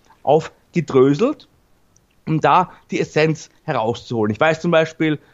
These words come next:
bei Green Arrow, der wurde ja mehrmals mit verschiedenen Kreativen neu belebt in Form bei New fifty-two, das hat nie so richtig geklappt. Und da hat man sich jetzt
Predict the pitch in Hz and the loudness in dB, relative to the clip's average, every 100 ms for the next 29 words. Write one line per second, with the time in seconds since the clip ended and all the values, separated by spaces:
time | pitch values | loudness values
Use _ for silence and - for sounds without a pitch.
0 | _ _ 147 139 - - 143 135 147 190 | _ _ 0 0 0 0 0 2 2 2
1 | 143 190 202 - 143 127 117 - _ _ | 2 0 -4 -4 0 0 -2 -12 _ _
2 | - 143 156 156 147 135 - 127 143 156 | -8 -2 2 4 4 2 0 -4 -2 0
3 | 190 170 165 165 156 - 151 156 175 165 | 0 0 -2 -2 -8 -6 -6 -2 -2 0
4 | 147 139 _ _ - 151 139 160 180 180 | -2 -6 _ _ -2 0 0 -2 -4 -2
5 | 175 156 _ _ _ - 143 139 156 180 | -2 -4 _ _ _ -4 2 4 4 4
6 | 175 127 165 196 - - 131 139 135 139 | 2 2 0 -2 -8 -8 -4 0 0 0
7 | - - 135 151 151 151 147 131 165 185 | -4 -2 0 2 0 -4 -6 -4 0 2
8 | 175 147 160 190 175 175 180 170 - 139 | 2 -2 -2 0 0 0 0 -4 -6 -4
9 | 120 196 - - _ _ _ _ _ _ | 0 0 -2 -10 _ _ _ _ _ _
10 | - 131 - - _ _ 131 143 123 143 | -10 -10 -10 -20 _ _ 0 0 0 -2
11 | 156 160 156 156 156 - | -4 -4 -4 -2 -4 -4